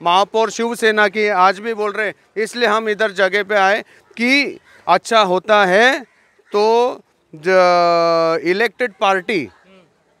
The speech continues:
करता है, भाई नेता ने किया अच्छा काम, और खराब काम होता है तभी बीएमसी ने किया। बीएमसी किसकी? शिवसेना की। तो हमारे ऊपर कीचड़ फेंका जाता है,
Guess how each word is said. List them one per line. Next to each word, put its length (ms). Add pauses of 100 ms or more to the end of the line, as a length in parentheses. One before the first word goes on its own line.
(640)
करता 340
है, 340 (200)
भाई 140
नेता 340
ने 160
किया 380 (220)
अच्छा 320
काम, 320 (280)
और 200
खराब 460
काम 180
होता 360
है 300 (240)
तभी 220
बीएमसी 540
ने 140
किया। 320
बीएमसी 460
किसकी? 480 (200)
शिवसेना 600
की। 240 (240)
तो 100
हमारे 520
ऊपर 540
कीचड़ 400
फेंका 340
जाता 400
है, 280